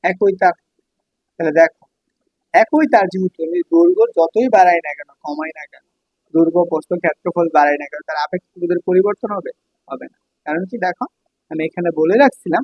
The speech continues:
একই উপাদানের কি আপেক্ষিক রোধ কি থাকবে? নির্দিষ্ট থাকবে। তার মানে কি? নির্দিষ্ট মানে কি? স্থির থাকে। তাহলে কি থাকবে? স্থির থাকবে। তো যদি স্থির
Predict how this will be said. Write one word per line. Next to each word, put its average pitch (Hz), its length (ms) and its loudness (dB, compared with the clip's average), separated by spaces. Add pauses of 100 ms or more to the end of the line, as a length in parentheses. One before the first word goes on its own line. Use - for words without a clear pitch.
একই 185 360 2
উপাদানের 180 640 -2 (500)
কি 202 60 0 (220)
আপেক্ষিক 226 400 -6
রোধ 208 220 -8
কি 214 100 -6
থাকবে? 175 340 0
নির্দিষ্ট 170 420 -6 (100)
থাকবে। - 220 -18 (100)
তার 147 140 -8
মানে 185 200 -6
কি? - 140 -20 (120)
নির্দিষ্ট - 380 -14
মানে 185 200 -10
কি? - 140 -20 (320)
স্থির 220 300 -8 (100)
থাকে। - 280 -6 (760)
তাহলে 143 140 -4
কি 170 160 -8
থাকবে? 185 340 0 (440)
স্থির 202 360 -2
থাকবে। 131 280 -6 (720)
তো - 60 -6
যদি 180 260 -2
স্থির 262 300 0